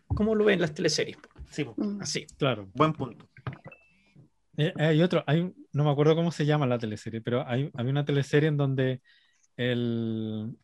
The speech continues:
Speaker 4: el, el hijo del Tito Larraín de Casado con Hijo hacía de, de Paco.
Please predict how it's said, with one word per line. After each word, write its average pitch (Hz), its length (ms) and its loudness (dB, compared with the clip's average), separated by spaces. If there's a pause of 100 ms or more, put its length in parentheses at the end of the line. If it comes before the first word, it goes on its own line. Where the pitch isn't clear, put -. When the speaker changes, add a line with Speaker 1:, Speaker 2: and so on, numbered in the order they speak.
(300)
Speaker 4:
el, 117 340 -2 (100)
el 120 120 -2
hijo 147 240 4
del 143 540 4
Tito 151 220 2
Larraín 143 420 4
de 156 80 0
Casado 151 320 0
con 147 160 0
Hijo 196 340 -4 (100)
hacía 151 280 2
de, 147 220 0
de 120 140 -4
Paco. 135 440 0